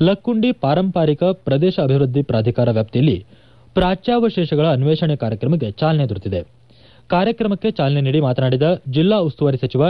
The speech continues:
ಎಚ್ ಕೆ ಪಾಟೀಲ್, ಸಾಂಸ್ಕೃತಿಕವಾಗಿ, ಪಾರಂಪರಿಕವಾಗಿ ಶ್ರೀಮಂತವಾಗಿರುವ ಲಕ್ಕುಂಡಿ ಲೊಕ್ಕಿಗುಂಡಿ ಎಂಬ ಹೆಸರಿನಿಂದ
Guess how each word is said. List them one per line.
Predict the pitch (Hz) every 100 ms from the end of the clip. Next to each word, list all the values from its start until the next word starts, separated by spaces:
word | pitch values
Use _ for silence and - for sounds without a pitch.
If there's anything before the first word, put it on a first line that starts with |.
| 135
ಎಚ್ | 120 -
ಕೆ |
ಪಾಟೀಲ್, | 117 127 123 95 - - - _ - - _ -
ಸಾಂಸ್ಕೃತಿಕವಾಗಿ, | 185 202 - 208 175 165 156 208
ಪಾರಂಪರಿಕವಾಗಿ | - 135 143 147 131 127 123 123 180 - _ _ -
ಶ್ರೀಮಂತವಾಗಿರುವ | 196 226 247 220 180 160 165
ಲಕ್ಕುಂಡಿ | 143 127 175 175 101 - _ _ _ -
ಲೊಕ್ಕಿಗುಂಡಿ | 165 220 254 240 202 180 185
ಎಂಬ | 160 156
ಹೆಸರಿನಿಂದ | 143 139 147 143